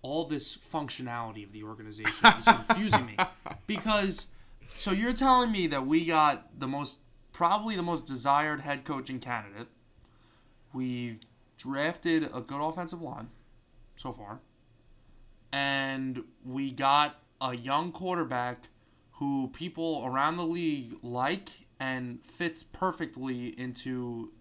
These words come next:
Speaker 1: this offensive scheme that we're putting in place.
Speaker 2: Yep.
Speaker 1: Like I said, all that functionality is, it's
Speaker 2: Blows your
Speaker 1: honestly
Speaker 2: mind.
Speaker 1: concerning me. It's a little concerning.
Speaker 2: It
Speaker 1: Like,
Speaker 2: seems
Speaker 1: it's
Speaker 2: too
Speaker 1: too, it's
Speaker 2: perfect.
Speaker 1: too good to be true.
Speaker 2: Yeah, yeah. I,
Speaker 1: So,
Speaker 2: I feel that way in a lot of cases.
Speaker 1: but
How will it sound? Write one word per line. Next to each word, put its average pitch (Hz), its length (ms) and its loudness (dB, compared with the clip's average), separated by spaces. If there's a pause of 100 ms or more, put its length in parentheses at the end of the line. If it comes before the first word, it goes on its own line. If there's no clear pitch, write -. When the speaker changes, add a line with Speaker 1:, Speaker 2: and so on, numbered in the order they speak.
(140)
Speaker 1:
this 123 200 -10
offensive 131 460 -8
scheme 117 520 -10
that 107 300 -12 (400)
we're 117 120 -12
putting 113 280 -14
in 98 80 -20
place. - 300 -20 (480)
Speaker 2:
Yep. 107 140 -12 (520)
Speaker 1:
Like 139 160 -6
I - 40 -6
said, 113 220 -8 (180)
all 147 180 -4
that 147 180 -2
functionality 120 800 -4 (880)
is, 113 300 -12
it's 131 80 -6
Speaker 2:
Blows - 40 -6
your 151 80 6 (220)
Speaker 1:
honestly - 20 4
Speaker 2:
mind. 120 140 4
Speaker 1:
concerning 151 440 0
me. 101 80 -16 (320)
It's - 100 -14
a 160 40 -2
little 175 260 0
concerning. 147 500 -4
Speaker 2:
It 135 60 -2
Speaker 1:
Like, 131 80 0
Speaker 2:
seems 165 200 6
Speaker 1:
it's - 80 -2
Speaker 2:
too 190 80 4
Speaker 1:
too, 175 40 10
it's 170 60 6
Speaker 2:
perfect. 151 260 6
Speaker 1:
too 160 80 6
good 190 100 2
to 170 60 -4
be 147 120 0
true. 135 160 4
Speaker 2:
Yeah, 113 200 6 (380)
yeah. 113 240 0
I, 107 60 -4
Speaker 1:
So, 143 320 -2
Speaker 2:
I 123 80 -2
feel 123 200 2
that 113 120 -2
way 113 100 -2
in 107 60 -4
a 110 60 -4
lot 107 160 -2
of 101 60 -6
cases. 101 400 -8
Speaker 1:
but 135 180 -4